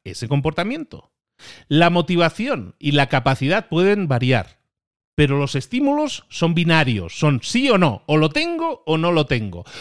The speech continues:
o me doy cuenta del estímulo o no me doy cuenta. Entonces entendamos lo siguiente, estas tres variables que son motivación, capacidad y estímulo deben estar todas presentes de forma simultánea para que el comportamiento se produzca.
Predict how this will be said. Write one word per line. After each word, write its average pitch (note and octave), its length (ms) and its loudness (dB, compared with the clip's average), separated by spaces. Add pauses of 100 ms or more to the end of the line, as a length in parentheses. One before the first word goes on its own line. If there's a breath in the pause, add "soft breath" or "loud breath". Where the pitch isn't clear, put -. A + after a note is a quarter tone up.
(100)
o G#3+ 120 4
me G3 160 4
doy B3+ 240 6
cuenta E3 480 2
del A#2 120 -2
estímulo A#3+ 640 -6 (320)
o C3+ 200 -2
no D#3 180 4
me C#3+ 220 2
doy B2 200 0
cuenta. - 600 -8 (280)
Entonces A3 380 -2
entendamos G#3+ 560 -2
lo F#3+ 100 -2
siguiente, C3+ 400 -2
estas G3 300 -4
tres A#3 220 -4
variables D#3 440 -2
que C#3 80 -6
son C3+ 160 0
motivación, A#2 680 -2 (100)
capacidad C3+ 640 -2
y D3 140 -2
estímulo F3+ 1040 -2 (160)
deben G#3+ 400 2
estar C3 520 -4
todas A3+ 380 0
presentes D#3+ 880 -4
de C3+ 200 0
forma F3 400 -2
simultánea D3+ 920 -6 (320)
para C3+ 200 0
que C#3+ 100 -6
el B2+ 80 -2
comportamiento B2+ 600 -6
se A2+ 120 -10
produzca. F#2+ 460 -12